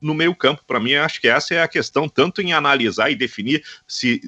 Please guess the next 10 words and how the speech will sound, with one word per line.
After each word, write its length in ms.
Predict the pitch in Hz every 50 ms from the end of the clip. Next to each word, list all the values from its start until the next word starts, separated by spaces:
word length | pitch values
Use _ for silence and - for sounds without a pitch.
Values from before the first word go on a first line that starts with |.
| -
dentro 380 | 80 80 127 165 180 - 147 127
do 120 | 113 113
grupo 360 | 101 98 117 135 139 - 120
tem, 520 | 92 - - 123 139 147 135 107 87 82 78 87
eh, 340 | 87 87 85 - 90 - - -
uma 480 | 95 98 82 73 65 64 73 - - -
sucessão 600 | - - - 110 - 113 95 - - 117 120 123
natural, 760 | 110 101 92 - - 98 - - 95 117 143 160 175 160 123
né? 200 | 104 101 101 110
Mas 340 | 123 120 113 120 135 - -